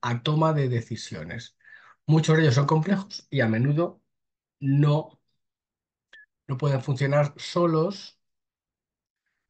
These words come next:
Y como así funcionan solos, incluso pueden crear ruido. Bueno, muchos, <clears throat> pero Fibonacci es útil por sí solo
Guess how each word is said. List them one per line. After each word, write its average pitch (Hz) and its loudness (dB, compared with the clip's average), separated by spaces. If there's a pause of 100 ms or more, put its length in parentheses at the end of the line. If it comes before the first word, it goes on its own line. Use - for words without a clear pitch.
Y 123 -2
como 123 -2
así 131 0
funcionan 123 -2
solos, 139 0
incluso 110 -6
pueden 123 -4
crear 120 -6 (100)
ruido. 104 -10 (100)
Bueno, 127 -8
muchos, 151 -4
<clears throat> - -12
pero 131 0 (720)
Fibonacci 190 0
es - -4 (1700)
útil 190 -4
por 123 0
sí - -4
solo - -12